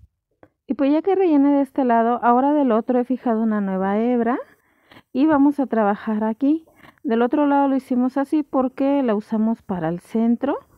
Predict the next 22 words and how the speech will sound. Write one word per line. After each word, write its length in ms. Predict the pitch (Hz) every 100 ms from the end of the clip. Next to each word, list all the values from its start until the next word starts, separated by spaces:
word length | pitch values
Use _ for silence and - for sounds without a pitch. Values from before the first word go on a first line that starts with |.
| _ _ _ -
para 200 | 202 190
amarrar, 400 | 202 233 320 370 _ - -
pero 200 | 233 220
aquí 300 | 226 - 262
fijamos 580 | 302 285 285 269 339 359
en 140 | 339
contorno 720 | 359 381 370 320 302 285 330 - - - - -
y 220 | 262 294
empezamos 760 | 320 311 294 - 240 233 240 240
a 80 |
trabajar 720 | 202 196 196 196 214 - 330 - - - _ _ -
de 200 | 240 269
la 100 | 349
misma 380 | 302 277 294
forma 500 | 285 254 226 226 277
que 160 | 294 277
lo 80 | 233
hicimos 760 | 233 - 226 220 233 247 240
en 200 | 240 220
el 120 | 220 208
lado 240 | 190 190
opuesto, 500 | 190 185 180 - -